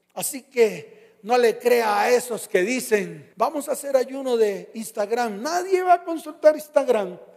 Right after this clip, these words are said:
"Vamos a hacer ayuno de redes sociales", porque eso no está escrito. El verdadero ayuno está en Isaías capítulo cincuenta y ocho,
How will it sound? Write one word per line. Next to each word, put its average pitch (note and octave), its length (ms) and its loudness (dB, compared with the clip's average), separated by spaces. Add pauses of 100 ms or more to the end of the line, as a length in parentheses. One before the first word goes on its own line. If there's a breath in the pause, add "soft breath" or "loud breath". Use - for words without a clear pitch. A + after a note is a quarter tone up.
"Vamos C#4 220 -4
a C#4 60 -10
hacer C#4 180 -2
ayuno C#4 300 -2
de A#3+ 80 0
redes B3+ 260 2
sociales", A#3 760 -4 (400)
porque E3+ 360 -2
eso E3 260 -6
no E3 240 0
está D#3 220 -8
escrito. D#3 600 -8 (140)
El E3 160 -6
verdadero E3 560 -2
ayuno F3 400 -6
está F3 220 -10
en F3 100 -6
Isaías E3 600 -4
capítulo E3 480 -8
cincuenta D#3 520 -8
y D3 60 -8
ocho, E3+ 320 -6